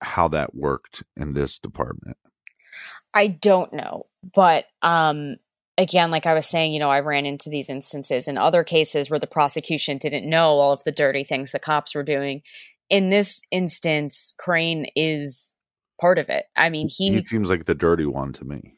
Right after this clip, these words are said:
Speaker 2: He coached Jerry Trump, who was the star witness, who is the entire reason that Ryan's case was, um, vacated, because he went on the stand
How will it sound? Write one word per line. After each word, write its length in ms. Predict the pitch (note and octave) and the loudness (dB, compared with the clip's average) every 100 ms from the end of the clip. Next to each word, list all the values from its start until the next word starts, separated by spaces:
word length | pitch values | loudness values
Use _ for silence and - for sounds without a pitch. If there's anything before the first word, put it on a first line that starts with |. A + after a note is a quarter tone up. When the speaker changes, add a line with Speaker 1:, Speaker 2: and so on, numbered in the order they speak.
| _ | _
Speaker 2:
He 480 | - - A#3+ C4 A#3+ | -10 -2 2 2 0
coached 920 | - - G3+ G3+ D3+ - - - - - _ | -6 0 4 4 0 -4 -4 -4 -12 -14 _
Jerry 400 | D#3 D#3+ D#3 C#3 | 0 2 2 0
Trump, 460 | - F#3 C#3 - - | -4 -2 -4 -4 -14
who 220 | - D#3 D#3 | -8 -4 -2
was 260 | D3 C#3+ | -2 -4
the 100 | - | -4
star 300 | C#3+ D3+ C3+ | -2 2 2
witness, 640 | C3+ E3+ C#3 C#3 C3 - - _ _ | 2 0 0 -2 -2 -4 -8 _ _
who 280 | F3+ D#3 C#3+ _ | -2 -2 -4 _
is 460 | - - D#3+ G3 D3 | -12 -8 0 0 2
the 140 | D#3+ | 0
entire 360 | D#3 D#3+ D3 D3 | 0 4 4 2
reason 340 | D3+ D3 C#3 | -2 -2 -2
that 140 | C#3 | -2
Ryan's 380 | C#3+ C#3 C3+ C#3+ | 2 2 2 -2
case 400 | - A#2 B2 - | -4 -2 -2 -4
was, 380 | C#3+ A#2+ B2+ - - | 0 0 0 -4 -2
um, 300 | D#3 C3+ - _ _ - _ _ | -4 -4 -8 _ _ -20 _ _
vacated, 580 | E3 A3 F3 B2 F#2+ F#2 _ | 2 4 2 2 0 -2 _
because 380 | - - D3 C3+ | -12 -2 -2 -2
he 120 | - | -4
went 220 | D3 D3 C#3 | 0 0 0
on 100 | C3+ | -4
the 60 | |
stand 500 | - D3 E3+ G#2 E2+ | -2 0 0 -2 -8